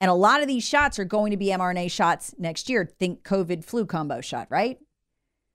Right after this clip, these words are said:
Well, no parent in their right mind's gonna take their kid to get that, not after Bloomberg started tell us, telling the truth about it. So what are they gonna do? Well, they need this law so that they can do it at school without your permission. Your kid comes home with a little Band-Aid on the arm. "What, what happened, Mom? I consented to an M R I, M R N A shot. I wanted a, I wanted a, uh,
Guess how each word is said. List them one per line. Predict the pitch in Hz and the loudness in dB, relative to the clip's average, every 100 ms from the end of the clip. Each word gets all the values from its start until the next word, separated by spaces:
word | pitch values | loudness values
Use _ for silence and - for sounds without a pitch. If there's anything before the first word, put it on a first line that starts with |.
| _ _ _ _ _ | _ _ _ _ _
Well, | 254 | 2
no | 330 | 2
parent | 269 330 302 | 4 0 2
in | |
their | 247 | 2
right | 208 196 | 2 4
mind's | 240 349 262 | 2 2 2
gonna | 208 190 | 0 0
take | 208 185 | 0 0
their | 175 | -2
kid | - 247 | 0 0
to | |
get | 202 - | 0 -6
that, | 113 131 220 | -4 -4 -2
not | 208 247 | 0 2
after | 233 - | 2 0
Bloomberg | 160 170 254 294 170 | 0 2 2 2 0
started | - 165 156 | 0 0 0
tell | 170 151 | -2 -2
us, | 156 - 165 | -4 -8 -4
telling | 170 156 | -4 -2
the | - | -4
truth | 160 | -2
about | 156 202 | 0 0
it. | |
So | 247 | 2
what | |
are | 269 | 2
they | |
gonna | 262 277 302 | 4 4 2
do? | - _ _ _ _ _ _ _ | 0 _ _ _ _ _ _ _
Well, | - | 2
they | 240 247 | 6 8
need | 247 302 359 247 | 6 6 2 2
this | 240 240 | 2 2
law | 233 320 311 226 196 196 - _ _ | 4 6 6 6 6 4 0 _ _
so | - 240 | -2 2
that | 226 220 | 4 6
they | 226 | 4
can | 220 214 | 4 2
do | 208 202 | 4 4
it | |
at | 190 170 | 2 -2
school | - 277 220 180 | 0 4 6 6
without | 185 180 170 | 4 4 2
your | 170 | -2
permission. | 185 214 220 175 | -2 0 0 -2
Your | 180 | -4
kid | 175 185 | -2 -2
comes | 185 175 208 | -2 -2 0
home | 196 | 0
with | |
a | 175 | 0
little | 170 | 2
Band-Aid | 196 202 175 | 2 2 2
on | 165 | 0
the | 160 | -2
arm. | 160 165 | -4 -2
"What, | 214 | 2
what | 214 240 | 4 4
happened, | 269 208 220 | 4 4 2
Mom? | 214 | 4
I | 208 | 4
consented | 202 180 190 180 165 | 2 0 -2 -2 -4
to | 180 | -2
an | |
M | 175 | -2
R | 175 | 0
I, | 185 226 226 - | 2 2 0 0
M | 196 202 | 4 4
R | 190 | 4
N | 185 | 2
A | 226 | 0
shot. | 226 185 | 2 4
I | 180 | 6
wanted | 180 185 180 | 4 2 4
a, | 175 - | 4 4
I | 180 | 2
wanted | 180 175 | 4 4
a, | 165 165 | 4 2
uh, | 151 | 0